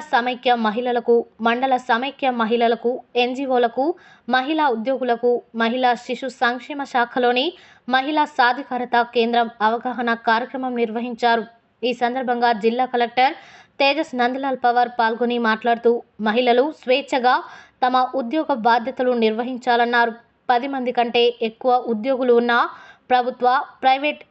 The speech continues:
సంఘటిత, అసంఘటిత రంగాలలో పనిచేస్తున్న ఉన్న చోట మహిళలపై జరుగుతున్న లైంగిక వేధింపులు నిరోధించడానికి,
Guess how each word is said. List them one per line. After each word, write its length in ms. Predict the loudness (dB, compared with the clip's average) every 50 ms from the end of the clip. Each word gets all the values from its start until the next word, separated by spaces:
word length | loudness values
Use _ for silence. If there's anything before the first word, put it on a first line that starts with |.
| -18 -6 -4
సంఘటిత, 440 | -4 -2 -2 -4 -6 -4 0 2 2 2 2 0 -4 -6 -6
అసంఘటిత 520 | -4 -4 -4 -4 -4 -2 -2 -2 0 2 2 2 2 2
రంగాలలో 420 | 0 0 0 0 2 2 4 2 2 0 0 -2
పనిచేస్తున్న 560 | -2 -2 -2 -2 -4 -4 -2 -2 -2 0 2 2 2 0 -4 -12 _ -8 -6
ఉన్న 120 | -6 -6 -4 -4
చోట 160 | -4 0 2 2 2 2
మహిళలపై 500 | 2 0 0 0 2 0 0 0 2 0 0 2 2 0
జరుగుతున్న 440 | 0 0 -2 -2 -2 -2 2 2 2 2 0 -4 -8 -18 -20 -20 -20 -20 _ _ -2 0 2
లైంగిక 440 | 2 0 0 -2 -4 -4 0 0 0 0 2 2
వేధింపులు 480 | 2 2 2 0 -2 -4 0 2 2 2 2 0 0 0
నిరోధించడానికి, 840 | 2 2 2 -2 -2 -6 -4 -2 0 0 2 0 0 -2 -2 -2